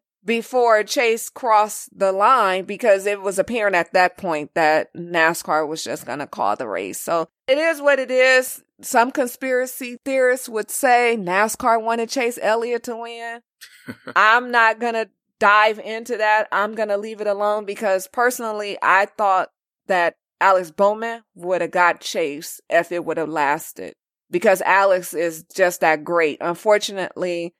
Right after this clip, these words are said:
Speaker 1: he hasn't been running well to prove how great he is, but I think he can be great given the right situation. But that's neither here or there.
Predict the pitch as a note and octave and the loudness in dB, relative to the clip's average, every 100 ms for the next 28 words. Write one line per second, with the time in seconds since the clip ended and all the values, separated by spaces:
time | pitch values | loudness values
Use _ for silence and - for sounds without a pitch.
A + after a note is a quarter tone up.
0 | _ _ G3+ G#3 F#3+ F3+ F3 E3+ D#3+ E3 | _ _ 0 2 2 0 -2 -4 -2 0
1 | F#3 A#3 B3+ C4+ C4+ C#4 C#4+ C#4 - - | 0 0 0 0 2 0 -2 -10 -8 -6
2 | - B3 C#4+ D4 C#4+ C4 C4 C4 B3+ B3 | -4 -2 -2 2 2 2 2 0 -2 -4
3 | B3 A#3+ G#3 G3 F#3+ G3 - G#3 F#3+ - | -4 -4 0 4 2 0 -6 -8 -8 -14
4 | _ _ G#3+ F#3+ F#3 E3+ - - - A3+ | _ _ -8 -6 -6 -8 -10 -6 2 4
5 | G3 D#3 E3+ - D3+ B2 F2 - _ E3 | 4 2 -4 -4 -4 -4 -6 -12 _ -2
6 | G3 F3 F3 E3 D#3 - D#3+ D3+ C#3+ D#3 | 0 2 -2 -2 -10 -2 0 2 0 2
7 | D#3 C#3+ - - - D3+ C3+ C#3 - - | 2 2 -4 -8 -8 -8 -6 -6 -8 -12
8 | F#2+ F3 _ C4+ - _ _ _ F4 F#4 | -14 -18 _ 0 0 _ _ _ 0 0
9 | D#4+ C#4+ B3+ A#3+ A#3+ A3+ G3+ F3 F3+ E3 | -2 -4 -4 -4 -4 -2 -4 -6 -8 -6
10 | D#3 | -8